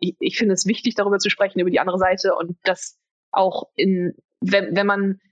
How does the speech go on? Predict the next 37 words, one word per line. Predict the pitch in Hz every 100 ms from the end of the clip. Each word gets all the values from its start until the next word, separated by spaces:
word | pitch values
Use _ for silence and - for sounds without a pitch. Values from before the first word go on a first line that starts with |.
| _ _
mit, | 208 190
sich | 196 214
mit | 202
ihm | 202 196
beschäftigt | 180 254 - 277 190
oder | 185
wenn | 180
man | 180
sich | 180 170
mit | 180 -
Künstlern | 240 214 - 185 185 185 -
und | 190
Künstlerinnen | 202 190 190 185 180 175 - _
oder, | 190 180 170 - _ _ _ _ _ _
also | 226 208
im | 190
weitesten | 196 196 202 -
Sinne | 202 190
oder | 175
Menschen | 196 233 - 226
beschäftigt, | 202 - 220 - 233 -
die | 208 202
eben | 196 185 -
zwei | - 190
Seiten | 180 196 214 233
haben, | 240 254 294 294 _ _ _ -
etwas | 247 196
sehr | 185
Positives | 170 214 214 208 226 208 196
und | 180
etwas | - 185 180 - - _
Kultur | - 214 196 - 226 208
weiter, | 208 220 208 - _
also | - 190 170
Förderndes | - 240 233 208 202
und | 196
so, | 196